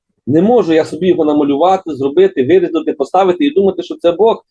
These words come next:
і з ним спілкуватися, бо я відповіді ніякої не отримую. Коли я маю живу дружину біля себе, вона мені десь заперечує, вона мені десь, десь мене доповнює,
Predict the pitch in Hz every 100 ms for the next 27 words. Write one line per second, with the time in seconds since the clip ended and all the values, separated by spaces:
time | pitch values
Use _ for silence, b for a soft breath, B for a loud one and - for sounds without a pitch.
0 | _ 143 147 202 190 185 175 196 185 127
1 | 131 123 147 156 196 151 131 131 151 123
2 | 110 101 120 123 156 98 - _ _ _
3 | _ _ _ _ _ _ - 135 147 147
4 | 131 117 123 175 139 127 156 139 127 110
5 | 160 180 139 120 131 127 123 123 117 -
6 | - 104 147 - 180 196 _ _ _ -
7 | 131 131 131 120 123 117 - 98 113 117
8 | 127 131 117 107 127 143 180 185 190